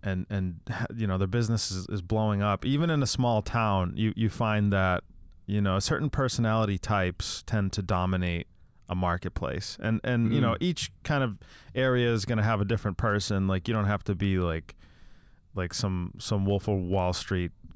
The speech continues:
Speaker 1: crazy salesperson to get a, a really good business. But, uh, you know, if, if you can find those really high performing individuals, and then you can,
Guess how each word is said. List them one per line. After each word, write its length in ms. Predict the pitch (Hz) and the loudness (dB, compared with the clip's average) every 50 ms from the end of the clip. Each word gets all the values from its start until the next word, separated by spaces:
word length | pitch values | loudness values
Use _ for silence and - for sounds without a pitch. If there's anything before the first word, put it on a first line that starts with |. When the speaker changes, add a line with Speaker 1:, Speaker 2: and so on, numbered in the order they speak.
| - - | -12 -6
Speaker 1:
crazy 320 | - 110 98 95 90 95 | -2 0 0 0 0 0
salesperson 680 | 90 - - 101 92 92 - - 101 90 90 - - 87 | -2 -2 0 0 0 0 0 0 0 0 0 -2 -4 -6
to 100 | 87 - | -4 -4
get 220 | 101 95 113 107 98 | -2 0 2 2 2
a, 100 | 90 85 - | 0 0 0
a 80 | - 101 | 0 2
really 240 | 101 104 95 95 | 2 2 2 2
good 200 | 90 - 98 87 | 2 0 0 0
business. 440 | 80 101 101 98 90 98 85 85 - | 2 2 2 2 2 0 0 -2 -2
But, 280 | - - 101 92 85 - - | -2 -2 0 0 0 -2 -4
uh, 300 | - 95 90 85 82 85 - - - - - - - - - - - - - - - - | -4 -4 -2 -2 -2 -4 -6 -8 -14 -20 -20 -20 -20 -20 -20 -20 -20 -20 -20 -20 -10 -4
you 140 | 127 139 | 0 0
know, 120 | 127 123 127 | 2 2 2
if, 80 | 123 | 0
if 200 | - - 123 101 | 0 -2 -2 0
you 120 | 127 143 156 | 0 0 0
can 180 | - 185 165 | 0 0 0
find 400 | 131 - - 127 120 123 131 127 | 0 0 0 0 2 2 2 2
those 260 | 117 123 120 117 98 98 | 2 2 2 2 2 2
really 280 | 107 113 117 113 113 | 2 2 2 4 2
high 240 | 101 95 107 107 107 | 2 2 2 2 0
performing 500 | - - 104 - 117 113 110 110 110 107 | 0 -2 -4 -2 0 0 2 2 2 2
individuals, 800 | 107 104 98 92 92 101 98 104 113 110 107 104 107 - - - - - - - - - - - - - - - - - | 2 2 0 0 0 0 0 2 2 2 2 2 0 -2 -6 -12 -18 -20 -20 -20 -20 -20 -20 -20 -20 -20 -20 -16 -6 -2
and 200 | 120 120 120 120 | 0 2 4 4
then 120 | 113 107 | 4 4
you 140 | 107 110 120 | 4 4 2
can, 360 | - - 135 120 113 110 - | 2 0 2 2 2 2 0